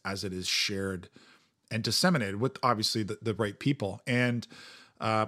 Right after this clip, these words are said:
so that's when I started. I had been doing it for a while, but it was, it was, I, I didn't know it at the time, but this is when this massive project was initially underway. And this is w-, I, when I was sharing this information of organized crime on informant information,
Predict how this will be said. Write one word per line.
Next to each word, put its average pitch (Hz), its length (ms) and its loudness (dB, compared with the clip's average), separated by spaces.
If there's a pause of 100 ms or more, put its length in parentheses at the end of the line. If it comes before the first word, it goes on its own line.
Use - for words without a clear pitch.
so - 180 2
that's 131 280 4
when 135 120 4
I 120 60 4
started. 110 680 2 (600)
I 117 100 2
had 110 120 2
been 113 160 0
doing 117 160 2
it 113 80 -2
for 107 100 -2
a - 20 -4
while, 117 200 6
but 107 120 -2
it 107 60 -2
was, 107 280 -2
it 127 60 2
was, - 280 0 (160)
I, 117 180 -2
I 123 60 4
didn't 147 320 4
know 131 180 6
it 131 60 6
at 123 100 2
the 113 80 -4
time, 190 340 0
but 98 140 -2
this 117 180 2
is 104 160 -2
when 117 300 2
this 110 240 0
massive 113 400 2
project 113 720 0 (420)
was 107 180 0
initially 113 440 2
underway. 104 760 0 (480)
And 110 160 0
this 123 160 2
is 120 140 -2
w-, 107 240 -8
I, 104 80 -4
when 107 180 -2
I 107 80 0
was 104 100 -2
sharing 254 440 4
this 117 200 2
information 101 720 0 (460)
of 110 300 0
organized 113 500 2
crime 104 400 0
on 98 180 -4
informant 113 600 0
information, 101 720 -4